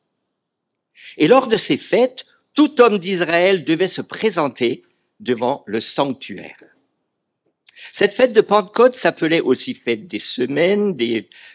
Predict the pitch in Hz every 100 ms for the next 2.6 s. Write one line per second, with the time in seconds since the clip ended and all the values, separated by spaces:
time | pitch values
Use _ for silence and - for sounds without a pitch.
0 | - - 147 123 110 107 92 - - 160
1 | 175 220 208 - 139 123 - 139 101 117
2 | 107 107 - 135 202